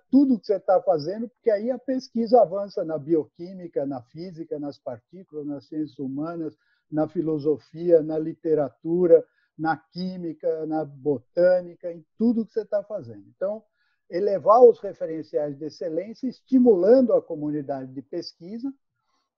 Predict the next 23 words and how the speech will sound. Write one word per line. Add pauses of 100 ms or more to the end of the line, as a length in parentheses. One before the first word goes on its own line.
(100)
e (280)
fazendo
isso
que
o
Lick
destacou,
que
é
o
assunto
de
induzir
comportamentos (260)
profissionais
e
institucionais,
porque
tem
a
história
do
comportamento